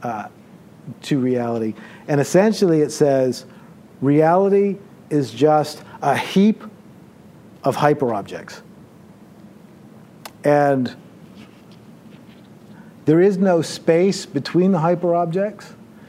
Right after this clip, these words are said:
Uh, there is, you know, only a sort of gelatinous mass of objects, and that every movement of every object has necessary connections to the,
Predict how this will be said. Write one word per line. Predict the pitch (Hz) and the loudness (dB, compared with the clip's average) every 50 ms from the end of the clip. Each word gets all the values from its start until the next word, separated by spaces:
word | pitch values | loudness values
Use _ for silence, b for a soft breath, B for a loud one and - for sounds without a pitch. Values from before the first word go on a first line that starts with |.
| B B B B B B B B - - - - - - - - | B B B B B B B B -20 -20 -20 -20 -20 -20 -12 -8
Uh, | 147 139 135 - - - - - - - - - - - - - - - - | -6 -6 -4 -4 -6 -8 -10 -12 -18 -20 -20 -20 -20 -20 -20 -20 -18 -16 -6
there | 127 127 151 151 160 | -2 0 2 2 2
is, | 165 165 170 165 165 156 165 - - - - - - - - - - - - - - - - - - | 2 2 2 2 0 -2 -6 -10 -16 -20 -20 -20 -20 -20 -20 -20 -20 -20 -20 -20 -20 -20 -20 -10 -4
you | 156 151 | -2 0
know, | 151 151 | 0 0
only | - 165 160 180 190 202 202 196 190 185 185 180 170 - B B B B B - | 2 2 2 4 4 4 2 2 2 2 2 0 -2 -4 B B B B B -8
a | 143 135 | -6 -2
sort | - - 170 156 | 0 2 2 4
of | 151 131 | 2 0
gelatinous | 110 120 143 135 131 143 151 156 160 151 180 180 175 160 - - - - | 0 0 2 2 2 2 2 2 0 0 0 -2 -2 -2 -4 -8 -12 -8
mass | - 139 143 147 147 147 143 127 107 - - - - - - - - - - - - - | -6 -2 -2 0 0 -2 -2 -4 -6 -8 -12 -14 -16 -18 -20 -20 -20 -20 -20 -20 -10 -8
of | 135 131 123 | -6 -4 -2
objects, | 135 139 139 139 131 117 120 98 92 - - - - - - - B B B B B B B - | 0 0 0 0 -2 -4 -6 -6 -8 -12 -20 -20 -20 -20 -20 -20 B B B B B B B -4
and | 156 147 147 | -2 0 2
that | 151 143 143 - - - - - | 2 2 0 -2 -6 -14 -8 0
every | - 170 190 185 214 220 196 | 2 2 4 4 4 4 6
movement | 185 180 185 208 220 208 180 156 139 123 - | 6 6 6 4 4 2 2 0 0 0 -2
of | - 139 143 | -4 -4 -2
every | 143 165 180 170 175 185 170 | 0 0 2 2 2 2 2
object | 156 160 175 175 151 123 131 123 120 - B B B B B | 2 2 2 2 0 -2 -2 -2 -2 -6 B B B B B
has | - 151 147 131 135 | 0 0 0 2 2
necessary | 147 156 170 170 - 196 165 - - 180 165 156 151 143 147 - - - - - | 2 2 2 2 2 0 0 2 2 2 4 2 2 0 -4 -8 -18 -20 -18 -6
connections | - 165 156 151 156 160 160 - 156 135 131 123 | -2 -2 0 0 0 -2 -2 -2 -2 -2 -2 -4
to | - - 123 | -6 -10 -10
the, | 131 123 117 | -8 -8 -10